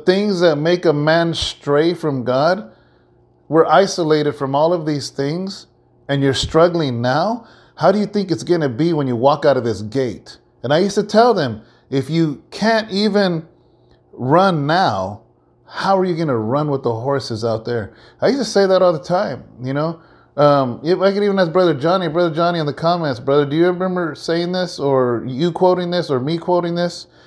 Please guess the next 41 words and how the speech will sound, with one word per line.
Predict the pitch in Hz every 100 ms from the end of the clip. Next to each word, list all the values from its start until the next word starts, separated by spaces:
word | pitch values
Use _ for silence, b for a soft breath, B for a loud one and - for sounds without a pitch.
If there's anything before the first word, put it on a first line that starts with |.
| b b b b -
"If | 147 -
you | 185 226
have | 196 135
run | 175 208
with | 190
the | 143
footmen | 110 - 202 208 208
and | 143 127
that | 214 277
tires | 147 127 107 101 90
you," | 107 120 - _ _ _ _ _ _ b b b b
you | 139
know, | 170 185 175
and | 175 165 151
so | 120 185 175 165 - -
<clears throat> |
how | 233 269 190 131 147
do | 185
I | 185
make | 180 180 180
it | 151
relevant | 165 170 160 139
now? | 135 131 170 262 - b b b b -
Is | 147 127 131
this, | 175 143 110
is | 135 127
we | 180
live | 208 196
in | 160
a |
free | 139 - 180
country | 175 180 170 147 135
where | 127 131
we | 135 165
can | 165 131
serve | - 160 151
God | 151 151 -
freely, | 147 151 151 147
wear | 127 143
Christian | 143 - 156 - 139 123
shirts, | - 139 151 151 -